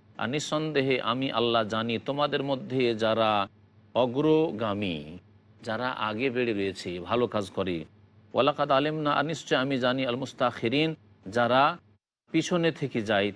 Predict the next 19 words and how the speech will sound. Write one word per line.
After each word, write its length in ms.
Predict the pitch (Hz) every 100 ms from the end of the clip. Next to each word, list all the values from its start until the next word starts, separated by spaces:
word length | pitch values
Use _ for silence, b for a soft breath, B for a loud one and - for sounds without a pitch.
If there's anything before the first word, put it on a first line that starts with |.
| - -
আল্লাহ 240 | 127 165 165
পাক 120 | 165
রব্বুল 260 | 156 147 143
আলামিন 320 | 135 156 131
ইরশাদ 300 | 123 147 120
করেছেন, 200 | 135 135
"ওয়া 100 | 131
ইন্না 300 | 170 156 147
রাব্বাকা 340 | 151 143 139
হুয়া 160 | 135 131
ইয়াহশুরুহুম 600 | 143 147 - 135 135 131
ইন্নাহু 360 | 135 131 123
হাকিমুন 400 | 117 113 127 120
আলিম", 320 | 101 123 151 -
আর 120 | 127
নিশ্চয় 420 | 143 - 147 143
তোমার 280 | 143 131 131
পা-, 240 | 127 117 -
প্রতিপালক 480 | 123 120 113 117